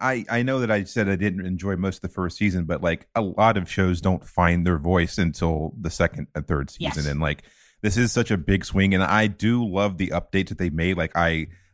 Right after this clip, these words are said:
Speaker 1: I, all the problems that I sort of had with the comics, like, they were addressing in interesting ways because I think the writing team was not a bunch of
Speaker 2: Yeah.
Speaker 1: straight white men.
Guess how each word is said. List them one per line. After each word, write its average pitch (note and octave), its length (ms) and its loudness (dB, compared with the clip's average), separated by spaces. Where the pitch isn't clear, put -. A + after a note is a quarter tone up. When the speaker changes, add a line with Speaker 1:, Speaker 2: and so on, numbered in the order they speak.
Speaker 1:
I, F2+ 80 -4
all A2 180 4
the A#2+ 100 0
problems A2 420 2
that F#2+ 100 0
I F#2 80 2
sort G2+ 160 -2
of D#2+ 80 -2
had F2 180 2
with E2+ 80 -2
the - 80 -4
comics, F#2 400 0
like, F2 200 -2
they F2 160 0
were F2 200 -2
addressing E2+ 460 0
in D#2 140 -4
interesting E2 600 -2
ways D#2+ 260 0
because D#2 300 -2
I D#2+ 80 2
think D2+ 220 -4
the D#2 180 -8
writing D#2+ 260 0
team D#2+ 200 -2
was D2 120 -6
not D#2+ 320 0
a E2+ 60 -10
bunch F#2+ 180 -4
of - 60 -8
Speaker 2:
Yeah. C#3 160 -8
Speaker 1:
straight G#2 240 2
white G#2 180 -2
men. A#2 220 0